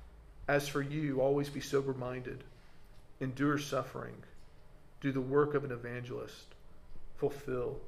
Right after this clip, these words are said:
your ministry." Amen. The grass withers, the flower fades, the word of our God stands forevermore. So what's the value in, in us bringing our lives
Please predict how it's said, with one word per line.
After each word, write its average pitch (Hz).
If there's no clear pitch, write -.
your 123
ministry." 113
Amen. 131
The 131
grass 135
withers, 131
the 123
flower 131
fades, 131
the 131
word 135
of 135
our 131
God 127
stands 139
forevermore. 127
So 202
what's 220
the 185
value 151
in, 139
in 147
us 143
bringing 151
our 131
lives 139